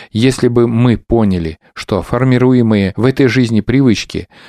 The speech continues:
отразятся на наших вечных интересах, что наша вечная участь зависит от строгого воздержания, то приложили бы все старания и стали практиковать строгое воздержание в еде и питье.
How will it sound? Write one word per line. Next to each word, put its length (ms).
отразятся 840
на 140
наших 340
вечных 440
интересах, 680
что 200
наша 280
вечная 640
участь 600
зависит 680
от 120
строгого 540
воздержания, 840
то 160
приложили 560
бы 140
все 260
старания 640
и 60
стали 280
практиковать 760
строгое 520
воздержание 720
в 40
еде 320
и 40
питье. 480